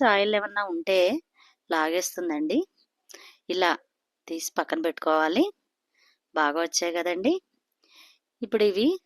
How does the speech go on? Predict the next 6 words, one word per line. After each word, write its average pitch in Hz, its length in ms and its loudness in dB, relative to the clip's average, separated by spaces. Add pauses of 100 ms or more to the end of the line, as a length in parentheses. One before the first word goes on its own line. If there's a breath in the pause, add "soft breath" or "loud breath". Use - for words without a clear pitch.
(140)
సర్వింగ్ 175 500 -6
ప్లేట్లోకి 185 540 0
తీసుకుందామా? 185 680 -2 (760 soft breath)
చూడండి, 185 380 -2
ఎంత 151 240 -2
బాగుందో. 175 500 0